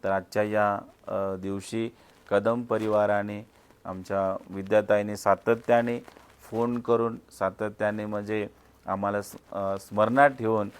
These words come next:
आजचा हा कार्यक्रम त्यांनी आयोजित केलेला आहे. मला वाटतं तारीख पुढची होती, पण, अ, आम्हाला श्रीलंकेला जायचं आहे उद्या, अ, त्यामुळे आज हा कार्यक्रम आयोजित केलेला आहे. तर आपण, अ,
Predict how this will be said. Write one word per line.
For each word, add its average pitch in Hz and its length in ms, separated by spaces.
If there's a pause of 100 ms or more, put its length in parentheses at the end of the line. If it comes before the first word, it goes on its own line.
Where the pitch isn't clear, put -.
(240)
आजचा 98 280
हा 107 100
कार्यक्रम 104 580
त्यांनी 101 220
आयोजित 101 300
केलेला 104 380
आहे. 107 200 (480)
मला 104 160
वाटतं 107 340
तारीख 110 200 (100)
पुढची 117 280
होती, 135 360 (480)
पण, 107 220
अ, 107 180 (240)
आम्हाला 107 400
श्रीलंकेला 110 600
जायचं 110 420
आहे 110 100
उद्या, 107 300 (560)
अ, 98 320 (100)
त्यामुळे 107 500 (100)
आज 104 280
हा 107 140
कार्यक्रम 104 480
आयोजित 101 280
केलेला 101 380
आहे. 107 220 (460)
तर 107 60
आपण, 135 480
अ, 139 80